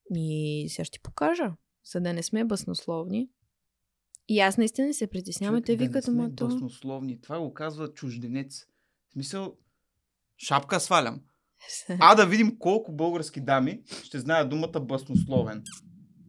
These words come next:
Speaker 2: Не от моята аудитория, те винаги са с ш-, голямо ай кю. Какво е това
Speaker 1: Можеш
Speaker 2: сега?
Speaker 1: ли да видиш?
Speaker 2: Да, виждам. А това са ти данъците.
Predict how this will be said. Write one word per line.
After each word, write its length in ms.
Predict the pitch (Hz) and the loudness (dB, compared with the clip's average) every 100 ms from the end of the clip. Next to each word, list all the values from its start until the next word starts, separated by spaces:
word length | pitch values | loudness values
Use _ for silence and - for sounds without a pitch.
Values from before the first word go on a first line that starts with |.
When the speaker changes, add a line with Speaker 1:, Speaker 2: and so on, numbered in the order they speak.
| - - - _ 127 | -20 -20 -20 _ 0
Speaker 2:
Не 200 | 139 156 | 6 6
от 140 | 147 | 6
моята 260 | 131 123 123 | 4 2 0
аудитория, 560 | 117 110 135 175 170 165 _ _ - | -4 -2 -2 0 -2 -4 _ _ -6
те 140 | 139 | -4
винаги 320 | 123 135 123 | -2 0 -2
са 260 | 113 127 120 | -4 -6 -6
с 180 | 117 123 | -6 -8
ш-, 200 | - - - | -10 -10 -10
голямо 480 | 135 127 123 123 117 | -4 2 2 4 2
ай 140 | 110 | 2
кю. 160 | - 123 - - - - - - _ _ _ _ - | -2 -8 -10 -20 -20 -20 -20 -20 _ _ _ _ -10
Какво 280 | 131 123 135 | -6 0 0
е 40 | |
това 180 | 131 - | 0 2
Speaker 1:
Можеш 180 | 185 208 | 6 8
Speaker 2:
сега? 120 | 240 | 8
Speaker 1:
ли 40 | 247 | 8
да 80 | 196 | 6
видиш? 400 | 165 185 - - | 2 0 -2 -2
Speaker 2:
Да, 360 | 135 139 139 139 | 4 8 8 8
виждам. 480 | 147 151 135 120 123 | 6 4 2 2 0
А 80 | |
това 180 | 123 131 | 4 4
са 120 | 165 | 4
ти 120 | 190 127 | 0 6
данъците. 600 | 135 170 143 - - | 8 8 6 -2 -10